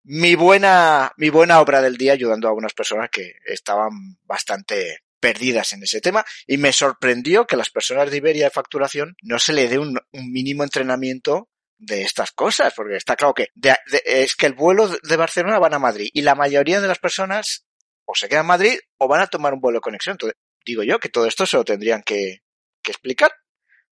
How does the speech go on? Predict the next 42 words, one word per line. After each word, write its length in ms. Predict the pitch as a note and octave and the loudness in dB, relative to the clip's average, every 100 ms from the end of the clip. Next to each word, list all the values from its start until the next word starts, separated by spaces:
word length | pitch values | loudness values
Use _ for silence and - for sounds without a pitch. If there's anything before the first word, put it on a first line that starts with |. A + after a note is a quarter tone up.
| _ | _
pero 380 | B2+ A#2 A2 _ _ _ _ | -2 0 -2 _ _ _ _
no 240 | G#2+ A2 A#2+ | -18 -8 -6
se 120 | - | -4
lo 60 | A#2 | -6
explicaron, 440 | - G#2+ - G2 | -6 -8 -8 -10
está 180 | - A#2+ | -8 -8
claro. 240 | - - - _ | -8 -14 -16 _
Bueno, 280 | - A#2 - _ _ _ | -2 -2 -4 _ _ _
ahora 220 | - B2+ C3+ | 0 0 2
ya 100 | A#2+ | 0
lo 80 | G2+ | -2
sabe 260 | G2 - - | -8 -10 -12
<laughs> 220 | F#3 D#3+ - | -10 -10 -8
esa 400 | F#2+ - C3 A2+ | -8 -4 -2 -2
persona, 380 | G2 - - G2 | -4 -6 -8 -8
y 60 | |
espero 360 | G2 - B2 C3+ | -8 -2 -2 0
a 100 | G#2+ | -2
estas 220 | G#2+ A#2+ | -2 -4
personas 420 | - G#2+ A#2+ A2+ - | -4 -6 -4 -6 -6
que 120 | A2 | -6
lo 100 | G#2+ | -4
dijeron 340 | G#2+ A#2+ A#2+ - | -4 -4 -6 -2
a, 160 | G#2 - _ _ | -2 -2 _ _
haberlos 440 | - C3+ D3 F3 - | 2 4 4 0 -2
tranquilizado 500 | D3+ C#3+ C3 C#3+ C#3 | -4 -2 -2 0 0
un 60 | |
poco, 240 | C#3+ D3 D3+ | 0 0 2
porque 180 | B2 | 0
yo 120 | B2 C3 | 2 0
sé 180 | - C#3 | 0 0
lo 120 | B2+ | 0
estresante 640 | - - A2+ - C#3+ E3+ | -2 -6 -4 -2 -4 -6
que 220 | - B2 | -2 -2
es 260 | D3 - - - | -2 -8 -12 -6
cuando 440 | A2+ A2 G#2+ G#2+ _ _ _ | -6 -2 -4 -4 _ _ _
te 120 | - | -4
viene 240 | A#2 C3+ C#3+ | -2 0 0
todo 280 | - C3+ B2 | 2 2 2
esto 240 | - B2+ | 0 0
de 120 | B2 | 0
nuevo 480 | B2 C#3 C#3+ D#3 F3 | 0 -2 2 0 -2